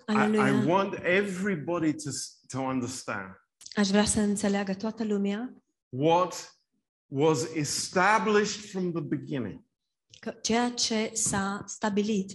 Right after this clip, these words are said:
Speaker 2: de la început
Speaker 1: It has not changed.
Speaker 2: nu s-a schimbat.
Speaker 1: Is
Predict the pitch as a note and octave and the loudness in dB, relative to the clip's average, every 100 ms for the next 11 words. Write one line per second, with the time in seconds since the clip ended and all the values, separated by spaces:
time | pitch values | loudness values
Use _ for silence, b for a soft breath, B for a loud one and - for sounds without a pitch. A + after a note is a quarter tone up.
0 | - G3+ A3 A3+ A3+ G#3 - G3+ A#3 - | -2 2 2 0 -2 -6 -6 -8 -8 -12
1 | _ C3+ F3 C#3+ A#2+ A2 A2 C#3 D#3+ A3+ | _ -4 -4 -2 2 2 2 4 6 6
2 | A#3 - A3+ D#3 G#2 E2+ - - _ _ | 2 2 2 2 -2 -8 -16 -20 _ _
3 | G#3 B3 - A3+ - - A3 G#3 F3+ G3+ | -2 0 0 -2 -4 -2 0 0 0 -6
4 | - - - _ _ _ C3 C3 C3+ C3+ | -18 -20 -20 _ _ _ 2 4 4 4
5 | C3+ - | 0 -8